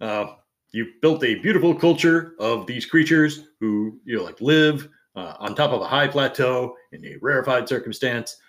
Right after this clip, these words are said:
and it's incredibly complex. Uh, what is the average experience points value per creature,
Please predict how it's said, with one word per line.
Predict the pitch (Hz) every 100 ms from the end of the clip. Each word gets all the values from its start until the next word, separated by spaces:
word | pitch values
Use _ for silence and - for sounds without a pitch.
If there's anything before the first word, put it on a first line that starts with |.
| _
and | 85 85 82 -
it's | - - -
incredibly | 76 151 131 131
complex. | 127 117 127 120 - - _ _ _
Uh, | - - _ -
what | 101 147 190 139
is | 139
the | 135 123
average | 135 143 143
experience | 131 - 156 143 139
points | 143 131 -
value | 123 123 113
per | -
creature, | - 143 139 151 143